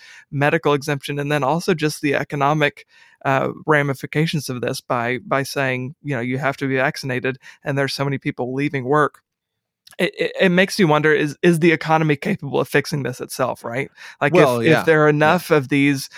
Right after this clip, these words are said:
Speaker 1: mandates in place and enough people just protest them, it's like, "Okay, well, we need medical workers."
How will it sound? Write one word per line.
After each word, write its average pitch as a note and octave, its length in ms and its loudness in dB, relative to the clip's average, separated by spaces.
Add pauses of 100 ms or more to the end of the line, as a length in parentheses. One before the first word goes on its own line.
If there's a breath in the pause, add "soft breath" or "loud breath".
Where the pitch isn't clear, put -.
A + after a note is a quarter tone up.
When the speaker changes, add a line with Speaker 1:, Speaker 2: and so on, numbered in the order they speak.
(160 loud breath)
Speaker 1:
mandates D3+ 580 2
in C#3+ 100 -2
place C#3 340 0
and C#3+ 100 -2
enough C#3 320 0
people D3+ 220 2
just C3+ 240 -6
protest - 540 -2
them, B2 300 -6 (360 soft breath)
it's D3 160 -4
like, C#3 160 0
"Okay, D3 220 0
well, C3 160 0
we C3+ 120 0
need C#3+ 200 0
medical C#3+ 400 2
workers." B2+ 520 -2